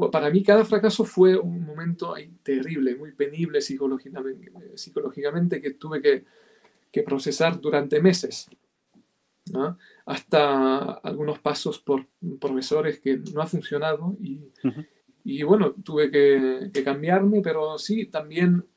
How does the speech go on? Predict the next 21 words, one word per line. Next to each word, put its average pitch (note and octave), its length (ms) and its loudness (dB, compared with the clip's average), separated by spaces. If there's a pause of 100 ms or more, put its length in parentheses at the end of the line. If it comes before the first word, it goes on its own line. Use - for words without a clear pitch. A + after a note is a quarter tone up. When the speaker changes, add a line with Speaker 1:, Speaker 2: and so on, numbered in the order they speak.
Speaker 1:
al C#3+ 160 -8
final E3 540 -2 (240)
vas D#3 500 -6
reflexionando D3+ 800 -4
si C#3 380 -6
la C3 180 -2
culpa D3 340 0
no C#3+ 120 -2
eres, C#3 320 -10 (100)
no D3 100 -2
eres - 220 -4
tú. - 140 -6
<laughs> - 400 -8 (480)
Speaker 2:
Claro. - 320 4
Speaker 1:
Y, D#3 220 -6
eh, C#3 400 0
y D3+ 120 -2
vas D#3+ 320 -6
evolucionando, D#3+ 760 -2
¿no? E3 180 -4
Y D3 380 -6